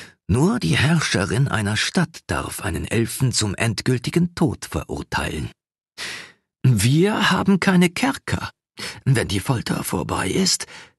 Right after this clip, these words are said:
und der Delinquent geheilt, hat er gebüßt und ist wieder frei.“ „Das wusste ich nicht“, sagte ich. Der Gedanke erfüllte mich immer noch mit Grauen,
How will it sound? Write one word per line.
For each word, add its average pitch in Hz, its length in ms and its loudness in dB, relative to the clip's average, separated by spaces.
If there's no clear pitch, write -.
und - 200 -8
der - 80 -6
Delinquent 104 680 -2
geheilt, - 640 -2
hat 175 200 2
er 196 120 2
gebüßt 139 760 0
und 196 200 0
ist 170 200 0
wieder 160 220 2
frei.“ - 420 -4
„Das 85 300 0
wusste 113 280 0
ich - 160 -4
nicht“, - 320 -6
sagte - 340 -4
ich. - 280 -6
Der - 100 -8
Gedanke 82 480 -2
erfüllte 87 380 -4
mich 80 240 0
immer 104 180 2
noch 80 180 -4
mit 82 200 -6
Grauen, 92 560 2